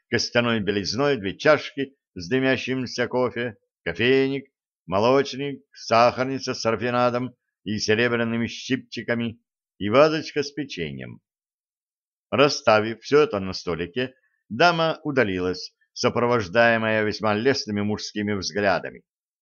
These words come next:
Генерал поднял свою чашку, отхлебнул и заговорил. М-да,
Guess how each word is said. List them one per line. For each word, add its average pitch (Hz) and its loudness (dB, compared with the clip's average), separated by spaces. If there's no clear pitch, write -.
Генерал 104 2
поднял 104 0
свою 98 -6
чашку, 127 0
отхлебнул 92 -6
и 90 -10
заговорил. 92 -2
М-да, 104 2